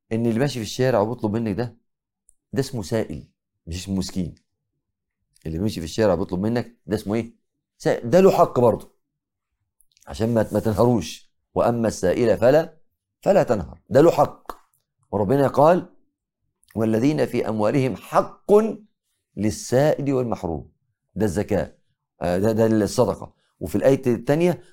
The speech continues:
"والذين في أموالهم حق معلوم للسائل والمحروم." دي الزكاة. يعني ممكن السائل ده يديلهم بزكاة؟ آه، ممكن. طب هو ممكن مش محتاج، على قد نظرك. إنما ده بتديله الجنيه،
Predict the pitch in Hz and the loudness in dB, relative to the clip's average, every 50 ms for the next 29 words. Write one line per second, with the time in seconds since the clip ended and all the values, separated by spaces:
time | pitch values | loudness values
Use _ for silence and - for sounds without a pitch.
0 | _ - - 101 110 110 110 110 117 156 165 160 143 135 131 - 143 - - 123 | _ -2 0 0 2 2 0 0 0 0 -2 -2 -4 -6 -4 -4 -4 -4 -4 -4
1 | 117 113 120 139 143 110 - - 147 147 - - - 151 151 147 151 156 127 123 | -4 -4 -4 -4 -4 -6 -4 -4 -6 -6 -4 -2 0 0 2 2 2 2 2 2
2 | 143 156 165 185 208 220 220 165 - 131 143 123 - - 143 147 120 143 139 131 | 2 4 4 4 4 4 2 0 0 -2 -2 0 2 4 4 4 4 4 2 2
3 | 123 113 107 135 170 180 160 - - _ _ _ 123 160 185 135 117 160 - - | 0 0 2 2 2 2 0 -4 -10 _ _ _ 2 4 4 4 4 2 4 6
4 | 143 135 202 156 - _ _ _ _ _ _ _ _ _ _ _ - 104 127 117 | 6 6 6 4 -2 _ _ _ _ _ _ _ _ _ _ _ 0 0 0 2
5 | 139 151 180 220 185 202 196 170 131 185 175 180 156 185 170 147 147 202 208 190 | 2 4 4 4 4 4 2 4 4 4 4 6 6 6 4 6 4 4 4 4
6 | 175 156 165 160 196 - 190 185 165 123 - - - - _ _ _ _ _ _ | 4 4 4 4 4 4 6 4 4 2 -2 -8 -14 -14 _ _ _ _ _ _
7 | _ _ _ _ _ - 139 139 180 254 277 269 269 196 262 262 233 175 190 190 | _ _ _ _ _ 2 4 6 8 6 6 6 4 2 2 0 0 2 0 0
8 | 160 156 233 254 226 160 - - - 101 95 - _ _ _ _ _ - - 107 | 2 4 4 4 4 2 -2 -8 -16 -18 -18 -18 _ _ _ _ _ -14 -10 -8
9 | 143 - 143 127 104 120 123 110 - - _ - 117 90 80 78 67 - - _ | -8 -6 -8 -6 -4 -4 -4 -4 -6 -6 _ -6 -4 -4 -4 -6 -6 -10 -14 _
10 | - - _ _ _ _ _ _ _ _ _ _ _ _ _ _ _ _ _ _ | -20 -20 _ _ _ _ _ _ _ _ _ _ _ _ _ _ _ _ _ _
11 | - 95 92 107 139 151 143 120 95 80 - _ _ _ _ _ _ _ _ _ | -8 -8 -6 -6 -6 -6 -6 -8 -8 -10 -14 _ _ _ _ _ _ _ _ _
12 | _ _ _ _ _ _ _ _ _ _ _ _ _ _ _ _ 80 80 80 131 | _ _ _ _ _ _ _ _ _ _ _ _ _ _ _ _ -12 -8 -6 -8
13 | 139 - - 101 82 82 117 113 104 78 69 87 82 82 78 78 | -6 -6 -8 -8 -6 -6 -6 -6 -6 -6 -8 -8 -8 -8 -8 -10